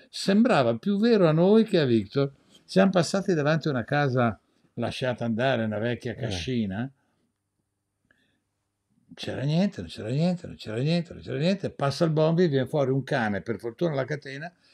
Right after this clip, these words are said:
Speaker 1: e comincia ad abbaiare solo al Bombi.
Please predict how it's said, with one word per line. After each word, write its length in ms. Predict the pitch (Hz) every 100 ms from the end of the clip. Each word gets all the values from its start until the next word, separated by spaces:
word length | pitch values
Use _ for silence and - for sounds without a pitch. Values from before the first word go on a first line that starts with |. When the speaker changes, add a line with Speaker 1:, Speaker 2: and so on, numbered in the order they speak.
| _
Speaker 1:
e 160 | 147 127
comincia 720 | 156 139 156 151 190 175 - _ - _ _
ad 320 | 110 104 98
abbaiare 560 | 123 113 117 123 147 156
solo 280 | 147 147
al 80 | 151
Bombi. 520 | 110 160 147 107 104